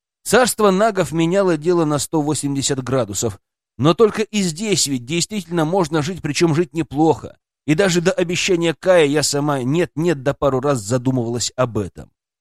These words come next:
Так зачем мне терять мужчину из-за собственного упрямства? Тем более, что я получу то, чего хочу. Работу, свободу и прочее, к чему привыкла.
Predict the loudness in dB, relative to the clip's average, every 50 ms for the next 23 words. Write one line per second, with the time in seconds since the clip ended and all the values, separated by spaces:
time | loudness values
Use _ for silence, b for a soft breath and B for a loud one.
0 | _ _ _ _ _ _ _ _ _ _ _ _ _ -6 -4 -2 -2 -2 0 0
1 | 0 0 0 0 0 0 0 0 0 -2 -2 0 0 0 0 0 -2 -4 -2 -2
2 | -2 -4 -4 -6 -10 _ _ _ _ _ _ _ -2 2 2 2 2 2 2 2
3 | 2 2 0 0 0 -2 -4 -4 0 0 2 2 2 0 -2 -2 -6 -6 -6 -8
4 | -8 -8 -10 -12 -14 -12 -14 -16 -18 -18 _ _ _ _ _ _ _ _ _ _
5 | _ _ 0 2 2 4 2 0 0 0 0 2 2 2 2 0 0 -2 0 2
6 | 2 2 2 _ -2 -2 -2 -2 -2 0 -2 -2 -2 _ _ 2 4 4 4 4
7 | 2 _ _ -8 -4 -4 -2 -2 -2 -2 -2 -2 -4 -4 -6 -8 -12 -12 -14 -16
8 | _ _ _ _ _ 0 2 4 4 4 2 0 -2 0 0 -2 -2 0 0 0
9 | -2 -2 -2 -4 -4 -4 -4 -6 -6 -8 -10 -10 _ -8 -8 -6 -6 -6 -4 -2
10 | -2 -2 -2 -4 _ _ -14 -8 -4 0 0 2 2 0 0 -2 -4 -6 -6 -4
11 | -2 -2 -4 -4 _ -8 -10 -10